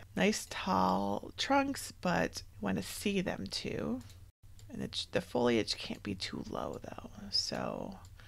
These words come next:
maybe something like this. And we'll duplicate that and put it on the other side as well. Uh, let's see, flip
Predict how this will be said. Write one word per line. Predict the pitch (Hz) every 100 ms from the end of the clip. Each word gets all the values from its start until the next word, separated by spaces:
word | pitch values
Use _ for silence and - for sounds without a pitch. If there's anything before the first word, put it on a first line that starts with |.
| - - - - -
maybe | 190 196
something | 190 - 196 202 -
like | - - -
this. | 285 320 - - - - - - - -
And | 190 180
we'll | 180
duplicate | - 233 240 240 - 233 220
that | 220 214 -
and | - 180 180 - - - - -
put | - 233
it | 226
on | - 196
the | -
other | - 190
side | 190 - 196 - - -
as | -
well. | 220 - - 226 226 - - - - - - - - - - - - - - - - -
Uh, |
let's | - -
see, | - 202 - - - -
flip | - 85 -